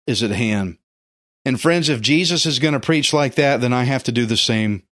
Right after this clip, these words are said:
I've gotta preach the same way. I have to preach repentance, not just for the unsaved, but for the saved. We all have to repent. Those of us who are saved, we have to stay with repentance. That takes daily prayer.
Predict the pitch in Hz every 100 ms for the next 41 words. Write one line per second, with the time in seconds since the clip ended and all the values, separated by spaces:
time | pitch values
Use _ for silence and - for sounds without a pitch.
0 | _ - 127 127 120 104 123 110 - -
1 | 113 107 104 104 98 110 98 139 143 139
2 | 147 - 131 120 123 107 117 110 95 92
3 | - - _ _ - 127 139 175 196 143
4 | 104 139 165 156 - 156 139 143 143 143
5 | - 107 95 82 - _ _ _ _ _
6 | _ _ 120 120 127 110 101 101 85 80
7 | - _ _ _ 127 135 139 160 151 147
8 | 127 117 107 120 107 117 101 87 - _
9 | _ 123 147 139 147 151 - 160 160 -
10 | 190 175 143 113 127 117 143 139 151 -
11 | - - 180 185 180 165 147 - 131 -
12 | 123 104 107 95 - 143 135 - 151 -
13 | 123 143 147 147 139 - 147 151 143 107